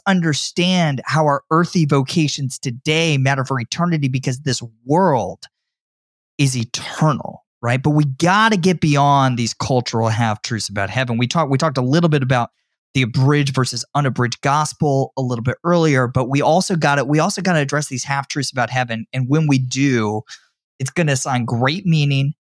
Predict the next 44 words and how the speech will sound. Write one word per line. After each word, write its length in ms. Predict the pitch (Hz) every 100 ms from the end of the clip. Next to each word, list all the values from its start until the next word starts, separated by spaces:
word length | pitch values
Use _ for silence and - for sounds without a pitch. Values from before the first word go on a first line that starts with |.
| _ _ -
to 100 | 156
the 100 | 131
work 180 | 127 147
we 80 |
do 180 | 135 143
today. 160 | 147 -
And 180 | 220 254
it's 120 | 370
gonna 160 | - 277
help 300 | 180 214 -
us 100 | 160
see 140 | -
how 120 | 175 160
you 140 | 151
just 160 | 156 -
said 120 | 165
a, 80 | 143 _ 147
a 140 | 135
couple 220 | - 160
minutes 260 | 139 165 170
ago, 160 | 123
Raleigh, 380 | 113 113 113 113 - _ _ _ _ _ _ -
that 180 | 190
the 140 | 190 - -
kingdom 640 | - 262 294 277 254 262 -
of 100 | 160
heaven 560 | 135 180 220 202 185 175 -
is 240 | 165 156
not 560 | 151 151 185 214 233 - _ 143
this 300 | 170 196 - - _ -
far 360 | 180 202 208 -
off 320 | 170 175 -
reality. 560 | 156 147 135 127 117 127
In 100 | 127
the 60 |
words 400 | 139 156 220 226
of 120 | 190 143
Jesus 380 | 175 220 175
of 100 | 175
Nazareth, 520 | 175 175 175 160 139 135
the 60 |
kingdom 500 | 131 - 214 196 175 - _
is 760 | 247 269 285 294 302 302 277 - - _
at 500 | 220 233 247 233 -